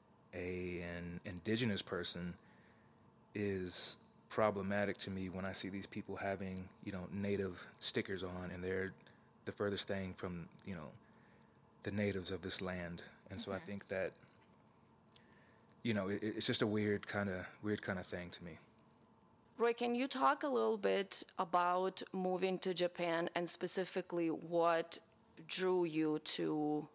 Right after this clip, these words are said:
Speaker 3: to move to Japan, and, and just why you have such a love for, for that country and that culture?
Speaker 1: Yeah, you know, people always ask me that question, and I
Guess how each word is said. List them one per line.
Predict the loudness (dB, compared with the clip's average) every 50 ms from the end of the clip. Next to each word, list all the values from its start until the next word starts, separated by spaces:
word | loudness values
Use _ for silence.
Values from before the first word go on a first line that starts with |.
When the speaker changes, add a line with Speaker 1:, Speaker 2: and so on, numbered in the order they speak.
| -20 -20 -14 -8
Speaker 3:
to | -4 0
move | 0 0 0 0 -2
to | -4 -2
Japan, | 0 0 0 2 2 0 2 2 2 2 2 0 0 0
and, | 0 0 2 2 2 2 2 0 0 -4 -6 -10 -18 -20 _ -16 -8
and | -6 -4 -2 0
just | 0 0 0 -2 -4 -6 -8 -10 -12 -16 -18 _ -20 -20 -20 -20 -20 -20 _ -20 -20 -20 -20 -20 -20 -20 -20 -18 -6 2
why | 4 4 6 6
you | 4 2 2 0
have | 0 2 2 2 2
such | 2 -2 -2 -2 -2
a | 0
love | 2 4 6 6 4 4 2
for, | -2 -4 -2 2 2 4 4 4 2 -2 -4 -10 -20 -20 -20 -20 -18 -18 -18 -10 -4
for | -2 2
that | 2 2 2 2
country | 0 0 0 0 0 0 -2 0
and | 0 -2 0
that | 0 -2 -2 -2
culture? | -4 -4 -2 -4 -6 -6 -6 -8 -10 -14 -20 -20 -20 -20 -20 -20 -20 -20 -14 -6
Speaker 1:
Yeah, | 0 2 4
you | 4 6 6
know, | 6 6 6
people | 6 4 4 6 6
always | 6 6 6 4
ask | 4 2 2 2
me | 0 -2
that | -2 -4
question, | -4 -4 -4 -2 -2 -4 -6 -6 -8
and | -8 -6
I | -6 -6 -8